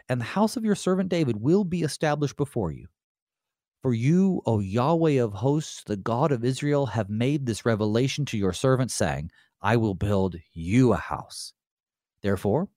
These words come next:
your servant has found courage to pray this prayer to you." And now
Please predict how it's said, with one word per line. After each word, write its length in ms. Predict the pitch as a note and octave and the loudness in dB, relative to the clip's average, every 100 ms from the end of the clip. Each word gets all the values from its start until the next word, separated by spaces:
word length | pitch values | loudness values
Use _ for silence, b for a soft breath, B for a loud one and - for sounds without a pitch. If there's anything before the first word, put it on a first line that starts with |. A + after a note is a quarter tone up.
| _ | _
your 100 | - | -6
servant 320 | - B2 C3+ B2+ | 0 2 2 0
has 140 | A#2+ | 0
found 320 | B2+ A#2+ A#2 | 0 0 -2
courage 600 | - F3+ G#2 - - - _ | 0 2 2 -2 -12 -14 _
to 120 | - F#2 | -12 -10
pray 540 | - A#2 A2+ B2 C#3 B2+ | 0 2 4 2 -2 -4
this 180 | A#2+ | -4
prayer 600 | - - A2 G2 F#2+ F#2 - - | -4 0 2 4 2 -2 -8 -10
to 140 | - | -4
you." 380 | G2 E2+ B1+ - _ _ _ _ _ _ _ _ _ _ _ _ _ _ | -4 -4 -8 -12 _ _ _ _ _ _ _ _ _ _ _ _ _ _
And 180 | A#2+ G2+ | -2 2
now 520 | G2+ A2+ B2+ C#3+ D3+ | 4 4 4 2 -2